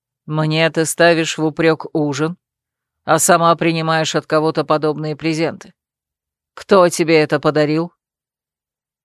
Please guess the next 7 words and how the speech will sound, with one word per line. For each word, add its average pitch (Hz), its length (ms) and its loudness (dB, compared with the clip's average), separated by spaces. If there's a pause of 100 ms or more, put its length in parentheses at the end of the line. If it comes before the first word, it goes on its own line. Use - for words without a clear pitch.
(220)
«Это 202 340 0
он 220 140 2
что, 160 440 -2
ревнует?» 233 580 -4 (1040)
«Хаос 208 880 0 (340)
его 190 460 -2
знает», 175 560 -4